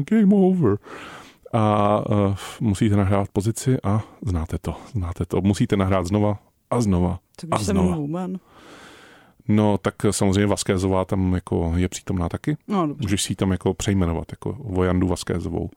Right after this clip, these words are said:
Speaker 1: A,
Speaker 2: Ale
Speaker 1: eh,
Speaker 2: nemusím.
Speaker 1: nemusíš.
Speaker 2: Hm, dobrý.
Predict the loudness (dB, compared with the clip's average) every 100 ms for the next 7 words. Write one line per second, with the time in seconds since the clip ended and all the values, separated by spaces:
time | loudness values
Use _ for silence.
0 | _ -20 -14 -14 -14 -10 -4 0 0 0
1 | 0 0 2 0 -2 -8 -10 -4 0 0
2 | -2 -6 -8 -14 -8 -8 -8 _ _ _
3 | -10 -10